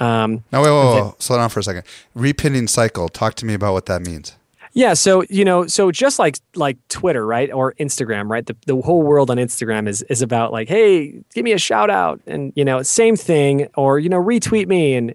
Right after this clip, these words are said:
Speaker 1: and grow my account," right? Same thing with Pinterest. So you, you know, I,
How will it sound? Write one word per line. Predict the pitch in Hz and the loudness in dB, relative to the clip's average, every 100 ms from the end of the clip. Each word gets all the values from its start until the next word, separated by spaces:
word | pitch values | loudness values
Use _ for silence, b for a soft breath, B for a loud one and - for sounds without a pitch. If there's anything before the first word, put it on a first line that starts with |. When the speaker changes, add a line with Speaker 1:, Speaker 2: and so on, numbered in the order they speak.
| - | -6
Speaker 1:
and | 156 151 147 147 | -2 0 -2 -2
grow | 185 196 | 2 2
my | 180 | 2
account," | 165 - 170 117 104 | 0 -2 -2 -2 -2
right? | 135 147 B B B B B | 0 0 B B B B B
Same | - 254 269 | 0 0 2
thing | 233 | 2
with | 170 - | 2 0
Pinterest. | 156 147 113 101 | -2 -2 -4 -4
So | - 151 | 0 2
you, | 147 147 143 147 | 2 2 0 -2
you | 151 | -4
know, | 139 135 | -2 -2
I, | 135 | -4